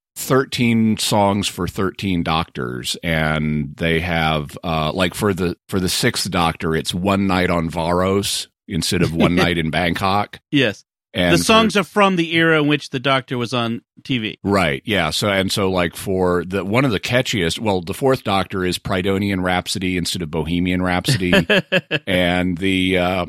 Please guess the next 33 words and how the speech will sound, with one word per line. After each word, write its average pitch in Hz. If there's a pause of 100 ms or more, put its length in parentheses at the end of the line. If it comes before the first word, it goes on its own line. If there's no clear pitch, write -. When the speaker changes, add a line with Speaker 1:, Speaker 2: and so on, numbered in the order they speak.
(100)
Speaker 1:
<clears throat> -
the, 143
uh, 85
seventh 131
Doctor 80
is 85
Wild 95
Wild 90
Vest 90
instead 87
of 82
Wild 85
Wild 80
West. 82 (600)
Um, 90
Speaker 2:
<laughs> 107
Speaker 1:
but 113
in 180
addition 190
to 139
doing 127
the 117
music 190
videos 87
like 92
this, 180
they 113
also 120
do 110
these 98
rap 117
battle 82
videos. 62